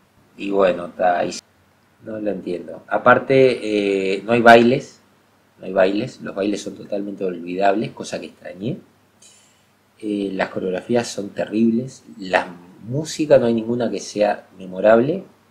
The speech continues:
Y es de lo que se queja la gente. Y la gente nuevamente en la taquilla la mató. La mató. Y ta.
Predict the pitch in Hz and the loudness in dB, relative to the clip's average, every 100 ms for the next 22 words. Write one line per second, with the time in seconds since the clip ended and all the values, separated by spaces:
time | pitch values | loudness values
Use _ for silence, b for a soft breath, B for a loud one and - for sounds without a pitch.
0 | _ _ - 110 110 107 101 - 98 107 | _ _ -6 -2 0 0 -2 -6 -6 -6
1 | 92 90 87 92 95 120 135 - _ _ | -2 -2 -4 -8 -8 -6 -6 -8 _ _
2 | _ _ _ _ _ 123 135 131 123 120 | _ _ _ _ _ -6 -2 0 4 4
3 | 120 113 113 117 - 165 170 156 156 151 | 6 4 6 4 4 2 4 6 6 6
4 | 147 120 107 127 113 113 135 - 151 156 | 2 2 2 4 4 0 -4 -2 -4 -4
5 | - 95 92 82 76 - - _ _ _ | -14 -10 -6 -6 -8 -14 -20 _ _ _
6 | _ _ _ _ _ _ _ _ _ _ | _ _ _ _ _ _ _ _ _ _
7 | _ _ _ _ _ - 92 90 92 170 | _ _ _ _ _ -12 -8 -6 2 2
8 | - - - _ _ _ _ _ _ _ | 2 -8 -20 _ _ _ _ _ _ _
9 | _ 131 120 117 113 107 110 113 185 | _ -6 -2 2 2 0 -4 -2 -2